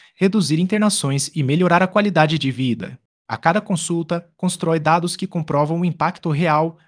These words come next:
menos feridas graves, menos amputações e mais autonomia para pessoas com diabetes. Continue monitorando, treinando e aperfeiçoando seus fluxos de encaminhamento. A melhoria contínua depende de ações simples, registradas e repetidas.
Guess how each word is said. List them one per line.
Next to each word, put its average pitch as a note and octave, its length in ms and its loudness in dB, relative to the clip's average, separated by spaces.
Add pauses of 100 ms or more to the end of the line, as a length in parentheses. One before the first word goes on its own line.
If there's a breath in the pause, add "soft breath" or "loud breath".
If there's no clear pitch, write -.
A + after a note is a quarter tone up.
menos G#3+ 320 0
feridas F3+ 420 -2
graves, C#3 560 -2
menos F#3 320 0
amputações F#3+ 800 -2
e F#3+ 40 -4
mais D#3+ 300 -2
autonomia G3 480 0
para F3+ 180 -4
pessoas F#3 440 -4
com F#3+ 120 -2
diabetes. C#3 800 -4 (340)
Continue F#3+ 480 2
monitorando, E3+ 720 0 (100)
treinando D#3 480 0
e F3 140 0
aperfeiçoando G3 800 0
seus D#3 240 -2
fluxos D#3+ 420 -2
de E3 100 -2
encaminhamento. E3+ 840 0 (200 soft breath)
A F3 120 0
melhoria F3 420 2
contínua F#3+ 500 0
depende D3 400 0
de D3 120 0
ações D3+ 340 0
simples, D#3 500 -2 (220 soft breath)
registradas E3+ 720 0
e D3+ 80 -4
repetidas. D3 960 -4